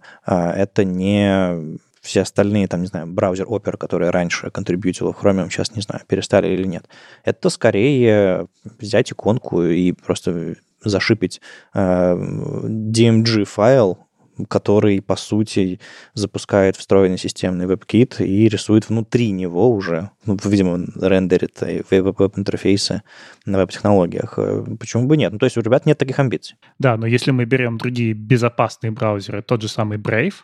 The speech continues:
Speaker 2: они отстают от Chromium. Почему? Потому что они исследуют код каждой версии, проверяют, не появилось ли там что-то опасного, и только потом выкладывают свою версию, где они уже все почистили,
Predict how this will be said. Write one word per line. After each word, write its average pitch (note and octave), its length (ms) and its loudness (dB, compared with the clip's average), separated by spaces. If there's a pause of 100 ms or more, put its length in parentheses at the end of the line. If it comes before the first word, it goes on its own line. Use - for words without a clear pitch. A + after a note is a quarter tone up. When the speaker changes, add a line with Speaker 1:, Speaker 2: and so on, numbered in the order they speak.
(320)
Speaker 2:
они C#3 300 4 (160)
отстают - 800 -4 (180)
от - 160 -6
Chromium. A#2 640 0 (340)
Почему? G#2+ 540 0
Потому A2 300 2
что D#3+ 260 0
они C3+ 320 2
исследуют B2 720 -4
код B2+ 400 0
каждой G#2+ 320 -4
версии, C3 520 -6 (120)
проверяют, A#2+ 560 -4
не B2 100 0
появилось A2+ 500 -2
ли - 60 -4
там G#2+ 180 -4
что-то G#2+ 360 -2
опасного, F3 560 0
и C#3+ 100 -2
только A2+ 300 0
потом D3+ 360 0
выкладывают C3 600 -2
свою G#2+ 260 -2
версию, B2+ 400 -2
где A2 200 -2
они G#2+ 120 -2
уже G2+ 160 -6
все - 160 -8
почистили, F#3+ 640 2